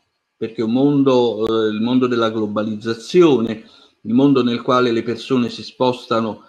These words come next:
con grande difficoltà, molto meno del denaro, ma insomma si spostano molto,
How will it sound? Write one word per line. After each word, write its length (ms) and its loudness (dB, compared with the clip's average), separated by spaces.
con 240 -4
grande 380 4
difficoltà, 720 0
molto 320 -2
meno 240 6
del 180 2
denaro, 400 0
ma 100 -4
insomma 280 -2
si 140 -8
spostano 540 -8
molto, 680 -2